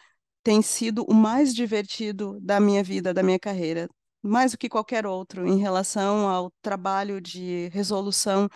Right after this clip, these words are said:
de conflitos, de disputas, mediação.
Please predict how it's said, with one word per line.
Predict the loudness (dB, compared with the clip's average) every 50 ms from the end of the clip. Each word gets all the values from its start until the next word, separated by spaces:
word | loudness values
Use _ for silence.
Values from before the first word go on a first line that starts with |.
| -12 -12 -6
de | -6 -2
conflitos, | 0 0 0 0 0 -2 0 0 0 -2 -4 -6 -4 -4 -4 -4
de | -6 -8
disputas, | -8 -10 -10 -10 -8 -6 -4 -4 -4 -4 -2 -2 2 2
mediação. | 2 2 2 0 -2 -4 -4 -4 -2 -2 0 0 0 0 -2